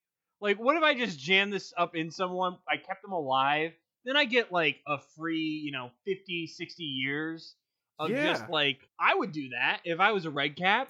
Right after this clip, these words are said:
Speaker 2: The act of dipping the hat in the blood means they don't need to have it on their head. It just has to be wet with blood.
Speaker 1: If I ever was given a deal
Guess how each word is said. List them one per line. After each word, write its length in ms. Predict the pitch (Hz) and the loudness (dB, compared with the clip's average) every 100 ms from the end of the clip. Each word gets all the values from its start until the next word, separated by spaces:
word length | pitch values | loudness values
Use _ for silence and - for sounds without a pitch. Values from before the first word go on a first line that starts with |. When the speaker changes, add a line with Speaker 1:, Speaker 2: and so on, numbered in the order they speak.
| - | -2
Speaker 2:
The 120 | 180 | 2
act 220 | 185 214 | 2 2
of 200 | 185 135 | 0 0
dipping 300 | 190 190 196 | -2 0 -2
the 80 | 180 | -2
hat 160 | 175 175 | -2 -2
in 80 | 160 | -2
the 60 | |
blood 280 | 143 156 143 | -2 0 0
means 200 | 131 139 | 0 -4
they 140 | 143 127 | -2 -2
don't 280 | 151 160 156 | 2 2 2
need 320 | 127 147 156 | -2 -2 -2
to 80 | 165 | -2
have 260 | 156 143 135 | -2 -2 -2
it 80 | |
on 180 | 127 127 | -2 -2
their 140 | 127 110 | -2 -4
head. 220 | 131 107 | -4 -4
It 100 | - | -6
just 200 | 127 - | -8 -4
has 200 | 139 - | -6 -4
to 80 | 123 | -6
be 120 | 117 | -4
wet 220 | 113 127 | -2 -4
with 180 | 117 - | -6 -10
blood. 120 | 123 | -2
Speaker 1:
If 80 | 170 | 2
I 160 | 180 233 | 4 4
ever 160 | 226 202 | 2 0
was 140 | 165 | -2
given 220 | 160 170 | -4 -4
a 60 | 147 | -4
deal 300 | 135 139 113 | -6 -12 -12